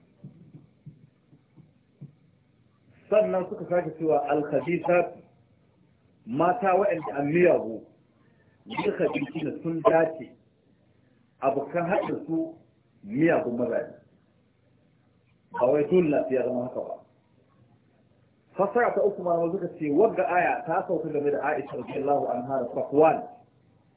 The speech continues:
da aka zarge su yi zina. Saboda haka sai suka ce ta tsaya da Aisha radiyallahu anha, dalili kuma saboda Allah ya ce, "Ula'ika mubarra'una mimma yaquluna." A ƙarshe sai Allah ya ce, "Waɗannan abin barranta ya daga abin da aka faɗa."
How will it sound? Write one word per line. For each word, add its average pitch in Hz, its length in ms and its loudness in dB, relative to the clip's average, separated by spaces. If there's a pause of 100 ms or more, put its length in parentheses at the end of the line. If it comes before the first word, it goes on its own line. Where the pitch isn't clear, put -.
(140)
da 175 100 0
aka 170 160 -2
zarge 139 340 -2
su 135 140 -6
yi 127 120 -4
zina. 107 260 -10 (1500)
Saboda 160 240 2
haka 147 140 0
sai 147 160 -8
suka 147 240 -4
ce 135 260 -6
ta 147 300 -2
tsaya 156 280 2
da - 60 -4 (140)
Aisha 131 180 -8
radiyallahu 127 560 -2
anha, 135 460 -6 (300)
dalili 170 340 2
kuma 156 220 -4
saboda 160 300 -2
Allah 143 440 0
ya 143 100 -4
ce, 135 240 -8
"Ula'ika 147 480 -2
mubarra'una 131 520 -2
mimma 117 280 -2
yaquluna." 104 480 -6 (1120)
A - 100 -4
ƙarshe 143 380 -6
sai 156 80 -2
Allah 147 200 0
ya 139 160 -2
ce, 127 60 -8
"Waɗannan 160 680 0
abin 143 220 -6
barranta 143 440 2
ya 127 80 0
daga 117 200 -2
abin 117 160 -4
da 117 60 -10
aka - 160 -8
faɗa." - 240 -16